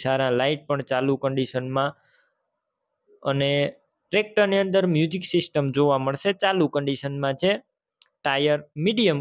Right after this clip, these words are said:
કન્ડિશનમાં છે. ઓવરઓલ સાચવેલું ટ્રેક્ટર, ડોક્યુમેન્ટ પણ કમ્પ્લીટ જોવા મળશે અને સાથે એક ઓરણી પણ આપવાની છે. સાપર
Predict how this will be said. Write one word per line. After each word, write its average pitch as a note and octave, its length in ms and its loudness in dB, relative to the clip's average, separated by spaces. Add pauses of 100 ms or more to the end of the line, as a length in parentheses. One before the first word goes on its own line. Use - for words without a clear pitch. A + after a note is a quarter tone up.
કન્ડિશનમાં C3+ 680 -4
છે. G3 100 2 (840)
ઓવરઓલ D#3+ 420 2 (160)
સાચવેલું C#3+ 580 -2
ટ્રેક્ટર, D3+ 460 0 (1500)
ડોક્યુમેન્ટ G3 520 2
પણ G3 200 0
કમ્પ્લીટ F3 400 0
જોવા C#3 280 4
મળશે C3+ 280 0 (920)
અને G#3+ 200 2 (260)
સાથે F#3 340 -2 (100)
એક G3+ 160 -4 (320)
ઓરણી G#3 340 4
પણ D3+ 180 2
આપવાની C#3+ 540 -4
છે. G3+ 120 2 (2500)
સાપર D3+ 440 0